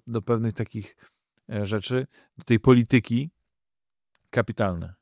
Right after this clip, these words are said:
I to, i czuję, że to będzie dobry serial. Trochę, trochę mi brakowało The Boys, bo jak były te spin-offy, ten Gen V, to one miały momenty, ale jednak to nie było to samo.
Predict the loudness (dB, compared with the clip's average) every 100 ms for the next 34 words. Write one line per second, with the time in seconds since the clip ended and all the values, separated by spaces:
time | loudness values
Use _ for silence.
0 | -14 -2 4 4 4 -2 -8 _ _ -2
1 | 2 4 2 -2 -2 -4 0 0 0 0
2 | -2 0 2 2 0 -14 _ _ -4 0
3 | 0 2 0 0 4 4 4 2 4 4
4 | 2 4 4 4 0 -4 -4 -2 -4 -4
5 | -6 -4 -2 -2 -4 -2 -2 -4 -4 -2
6 | -2 0 0 0 -4 _ _ _ _ _
7 | _ 0 2 0 -2 -4 -2 0 0 0
8 | 0 -2 -2 -2 -2 0 2 0 _ _
9 | _ _ _ -2 0 4 2 2 -4 -4
10 | -6 -6 -4 -6 -8 -8 -6 -6 -10